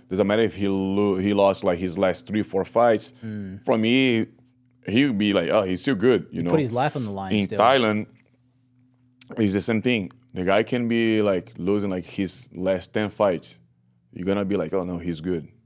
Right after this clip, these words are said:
Speaker 1: you know?
Speaker 2: Mm.
Speaker 1: But who is watching is different. Like, I remember Vanderlei Silva, he was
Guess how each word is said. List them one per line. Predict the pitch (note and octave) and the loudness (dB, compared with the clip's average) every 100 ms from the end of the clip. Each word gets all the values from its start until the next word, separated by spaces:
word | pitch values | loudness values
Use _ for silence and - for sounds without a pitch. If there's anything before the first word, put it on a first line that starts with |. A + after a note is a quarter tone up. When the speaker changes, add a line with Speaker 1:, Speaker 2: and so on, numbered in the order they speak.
| _ - | _ -12
Speaker 1:
you | A#2 | -8
know? | B2 | -6
Speaker 2:
Mm. | B2 A2 F#2 E2+ _ - | -6 -8 -12 -16 _ -2
Speaker 1:
But | F#2+ | -2
who | F2 E2+ B2+ C#3 | -2 -2 2 4
is | A2+ F#2 | 2 0
watching | G2 B2+ D3 - F#2+ | 2 4 2 -4 -8
is | D#2+ E2 | -8 -8
different. | F2+ - A#1+ - _ _ _ _ _ _ _ _ _ _ _ | -10 -10 -18 -20 _ _ _ _ _ _ _ _ _ _ _
Like, | - F2+ F2 | -2 -2 0
I | F2+ | 0
remember | F#2+ G#2 A#2+ A2+ | 0 0 2 2
Vanderlei | G#2+ G#2 G2+ G2 | 2 2 0 -2
Silva, | - C3+ C3 F#2+ | 0 0 2 0
he | G2 | 0
was | G2 F#2+ - - | 2 2 -2 -8